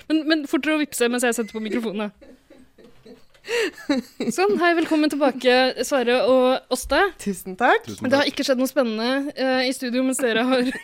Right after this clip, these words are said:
Speaker 1: <laughs> vært
Speaker 2: Det er godt
Speaker 1: utestengt.
Speaker 2: å høre.
Speaker 1: Nei, ingenting dere trenger å tenke på.
Speaker 2: Nei.
Speaker 1: Ok, lille julaften, og vi har planlagt en, eh, skikkelig kalasepisode
Speaker 2: Mhm.
Speaker 1: for å feire at jula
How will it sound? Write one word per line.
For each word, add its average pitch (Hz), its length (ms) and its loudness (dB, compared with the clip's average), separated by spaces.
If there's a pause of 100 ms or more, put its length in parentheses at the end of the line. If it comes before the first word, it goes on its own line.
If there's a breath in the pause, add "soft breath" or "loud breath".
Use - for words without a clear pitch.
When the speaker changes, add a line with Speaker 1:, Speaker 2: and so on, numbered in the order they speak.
Speaker 1:
<laughs> 302 340 0
vært - 260 -4
Speaker 2:
Det 277 140 -2
er 208 240 4
godt 214 160 0
Speaker 1:
utestengt. 262 180 2
Speaker 2:
å 202 80 0
høre. 190 460 2
Speaker 1:
Nei, 302 80 2 (340 soft breath)
ingenting 269 320 0
dere 240 220 0
trenger 220 180 -2
å 233 80 -2
tenke 202 160 -4
på. 247 140 -2 (100)
Speaker 2:
Nei. 190 160 -4 (720 loud breath)
Speaker 1:
Ok, 269 140 0 (340)
lille 262 300 4
julaften, 226 340 2 (240)
og 240 120 6
vi 247 120 2
har 226 240 0
planlagt 214 480 -2
en, 226 320 2
eh, 220 400 0 (400)
skikkelig 202 400 -4
kalasepisode 196 960 -2
Speaker 2:
Mhm. 226 260 4
Speaker 1:
for 208 140 0
å 202 80 0
feire 190 400 0
at - 220 -12
jula 185 500 -4